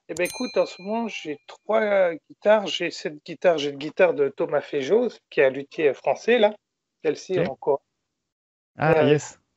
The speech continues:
Speaker 1: et j'ai une guitare de Richard Baudry aussi. C'est un modèle signature qu'on élabore ensemble. Et là, on va, on est sur la troisième, euh, sur la troisième version.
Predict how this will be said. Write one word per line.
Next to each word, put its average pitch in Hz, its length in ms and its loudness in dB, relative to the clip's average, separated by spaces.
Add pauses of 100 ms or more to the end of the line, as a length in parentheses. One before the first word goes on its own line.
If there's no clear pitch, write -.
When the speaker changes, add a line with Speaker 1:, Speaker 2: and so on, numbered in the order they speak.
(260)
Speaker 1:
et 180 80 -12
j'ai 151 180 -6
une 165 140 -6
guitare 170 400 0
de 147 160 4
Richard 170 420 2
Baudry 156 400 4
aussi. 226 380 0
C'est - 160 2
un 160 60 6
modèle 160 460 6
signature 170 640 0
qu'on 143 220 0
élabore 147 400 4
ensemble. 156 540 2 (600)
Et 156 120 2
là, 190 180 8
on 170 60 2
va, 139 340 2 (500)
on 160 160 -4
est 170 80 -4
sur 156 240 -4
la 151 120 4
troisième, 185 640 4
euh, 139 380 0
sur - 260 -4
la 143 100 4
troisième 190 420 2
version. 170 480 0